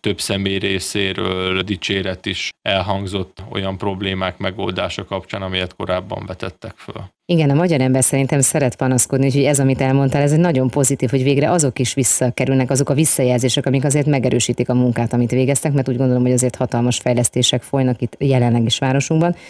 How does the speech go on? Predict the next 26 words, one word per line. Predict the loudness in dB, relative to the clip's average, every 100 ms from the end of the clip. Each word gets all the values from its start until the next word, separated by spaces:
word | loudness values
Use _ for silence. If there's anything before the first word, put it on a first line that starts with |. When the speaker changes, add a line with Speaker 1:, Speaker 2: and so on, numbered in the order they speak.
| -20 -14 -4
Speaker 2:
és | 0
erről | 2 2
fogunk | 2 0 0
a | 0
továbbiakban | 0 2 2 2 2
beszélni. | 2 2 2 2
Költségvetés | 0 0 0 2 0
módosításra | 0 0 0 -2 -2 0 0
is | 0
sort | 0 -2
került | 0 0 0
a |
testületi | -2 -2 0 0 0 0
ülésen. | 0 0 0
Miért | 2 2 0
volt | -2 -2
erre | -2
szükség? | -2 -2 -2 -4 -4 _ -6
Speaker 1:
Ugye | -6
februárban | -2 -2 0 0 0 -2 -4
fogadtuk | -4 -4 -6 -8 -6
el | -2
a, | 0 0 -4 -10
az | -8 -6
idei | -2 0 0
évi | -2 -2 -4 -4